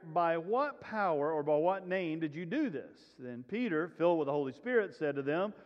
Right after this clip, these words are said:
"Rulers of the people and elders, if we are questioned today because of a good deed done to someone who was sick and are asked how this man has been healed,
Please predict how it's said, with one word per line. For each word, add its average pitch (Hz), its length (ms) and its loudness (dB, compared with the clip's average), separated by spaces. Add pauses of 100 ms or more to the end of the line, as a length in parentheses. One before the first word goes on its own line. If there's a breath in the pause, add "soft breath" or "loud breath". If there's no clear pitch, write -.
(280 loud breath)
"Rulers 175 420 6
of 147 120 2
the 139 80 -4
people 185 520 -2
and 151 80 -4
elders, 214 480 4 (360 loud breath)
if 139 120 -2
we 196 160 0
are 180 100 2
questioned 202 500 -2
today 196 220 0
because 170 400 0
of 147 100 -6
a 151 40 -12
good 190 180 2
deed 196 240 -6
done 180 240 -2
to 156 60 -4
someone 196 460 -2
who 170 140 -2
was 127 140 -4
sick 240 340 0 (580 soft breath)
and 175 140 2
are 165 100 6
asked 185 360 2
how 127 340 2
this 247 300 4
man 180 400 -2 (180)
has 135 160 -2
been 135 180 -6
healed, 185 400 2